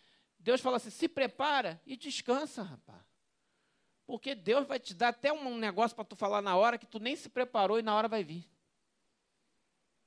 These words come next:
Os mais experientes na caminhada com Deus sabem o que eu tô falando. "Porque eu vos darei boca e sabedoria, a que não poderão resistir,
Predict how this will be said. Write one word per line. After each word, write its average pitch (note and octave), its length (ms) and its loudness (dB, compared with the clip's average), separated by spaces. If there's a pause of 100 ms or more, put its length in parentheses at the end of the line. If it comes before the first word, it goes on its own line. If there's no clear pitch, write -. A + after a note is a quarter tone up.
(920)
Os F#3+ 160 -12
mais A#3+ 260 -2
experientes A3 480 -2
na G3 120 -6
caminhada F#3+ 400 -2
com F3 160 -8
Deus G#3+ 180 -2
sabem A#3 220 -8
o - 20 -20
que G#3 60 -12
eu F3+ 40 -10
tô E3 120 -18
falando. - 360 -20 (1900)
"Porque A#3 260 0
eu D4 120 4
vos C#4 180 -4
darei A#3+ 260 4
boca E3+ 840 2
e F3 60 -20
sabedoria, F3 1120 -2 (200)
a E3+ 100 -6
que G#3+ 220 -2
não A3 360 2
poderão G#3 480 0
resistir, G#3 800 -4